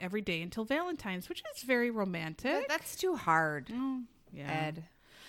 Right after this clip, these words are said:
Speaker 1: So
Speaker 2: It's a
Speaker 1: Joan
Speaker 2: lot
Speaker 1: pretty
Speaker 2: of
Speaker 1: much
Speaker 2: work.
Speaker 1: says, "I'm not gonna do you right here in my car." And Ed gets really mad. And Joan says, "Seriously, I'm not gonna do you in my car right here. So you gotta go." And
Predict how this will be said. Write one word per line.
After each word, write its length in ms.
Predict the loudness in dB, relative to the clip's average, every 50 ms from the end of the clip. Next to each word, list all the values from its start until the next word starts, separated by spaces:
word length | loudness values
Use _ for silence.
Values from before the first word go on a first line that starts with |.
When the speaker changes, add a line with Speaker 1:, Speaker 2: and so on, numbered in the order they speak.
| -20 -20 -16
Speaker 1:
So 360 | -8 2 8 10 10 10 10 8
Speaker 2:
It's 100 | 6 4
a 40 | 6
Speaker 1:
Joan 300 | 8 8 10 10 8 6
Speaker 2:
lot 140 | 6 6
Speaker 1:
pretty 140 | 6 8 8
Speaker 2:
of 60 | 8
Speaker 1:
much 200 | 8 8 8 6
Speaker 2:
work. 100 | 4 4
Speaker 1:
says, 300 | 6 8 8 8 6 2 -2
"I'm 100 | 0 2
not 180 | 4 4 4 4
gonna 160 | 2 2 2
do 160 | 2 2 2
you 160 | 2 4 2
right 180 | 2 2 2 0
here 160 | 0 0 0
in 80 | 0 0
my 120 | -2 -4
car." 500 | -4 -2 0 2 2 2 2 2 0 -2
And 240 | -4 -4 -4 -4 -4
Ed 240 | -2 -2 -2 -2 0
gets 240 | -2 -4 -2 -2 -2
really 180 | -2 -2 -2
mad. 560 | -4 -4 -4 -4 -2 -2 -2 -2 -2 -4 -8 -8 -6
And 120 | -6 -4
Joan 240 | 0 0 0 0 0
says, 300 | -2 -2 -4 -4 -4 -6 -10
"Seriously, 440 | -4 0 2 4 4 4 2 -2 -4
I'm 80 | -2
not 160 | -2 -2 0 0
gonna 140 | 0 0
do 140 | 2 2 2
you 120 | 2 2 0
in 60 | 0
my 140 | -2 -2 -2
car 240 | 2 4 6 6
right 180 | 6 4 2 0
here. 180 | -2 -4 -6 -6
So 140 | -6 -6
you 60 | -4 -2
gotta 160 | -2 -2 0
go." 420 | 0 2 2 2 0 -2 -6 -8 -10 -14 -20 -20 -20 -20 -20 -8 _ 2
And 320 | 4 4 4 2 0 -6